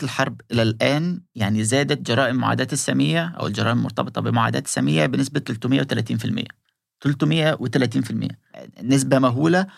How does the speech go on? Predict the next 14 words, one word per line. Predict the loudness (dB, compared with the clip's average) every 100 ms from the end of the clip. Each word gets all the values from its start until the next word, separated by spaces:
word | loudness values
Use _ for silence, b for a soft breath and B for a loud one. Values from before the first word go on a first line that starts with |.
| B _
بالمقابل | -2 2 4 4 0 2 0
مثلًا | 0 0 2
لو | 2 0
اتكلمنا | 0 0 2 2
على | 2
لوس | 0 0 0
أنجلوس، | 0 0 0 -2 0
جرائم | 2 4 2
الكراهية | 2 2 2
ضد | 0 0
المسلمين | 0 0 -2 -4 2 4 4
وضد | 4 2 2
العرب | 2 2 0 0
أيضًا | 0 2 0